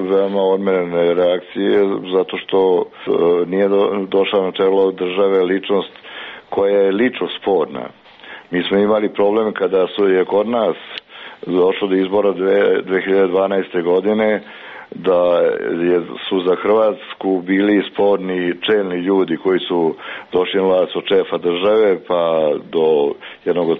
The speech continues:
prvih ljudi u vladi, s obzirom na ulogu u devedesetim godinama. Ovde nije taj slučaj, problem je jedino stranka koja stoji, stoji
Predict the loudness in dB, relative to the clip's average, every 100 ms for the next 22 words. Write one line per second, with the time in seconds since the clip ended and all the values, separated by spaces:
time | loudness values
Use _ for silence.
0 | 0 0 0 0 0 2 2 2 2 2
1 | 2 0 0 0 -4 -16 -4 -2 0 0
2 | 0 0 0 2 2 2 0 0 0 2
3 | 2 2 0 0 -4 -2 0 0 0 -4
4 | -6 -10 -14 -18 -18 -6 0 0 2 0
5 | 0 0 2 2 0 0 -4 -2 2 2
6 | 0 -6 -12 -2 0 2 0 2 2 2
7 | 0 0 0 0 0 -2 -2 -2 -2 0
8 | 2 2 2 2 2 0 -4 -2 0 2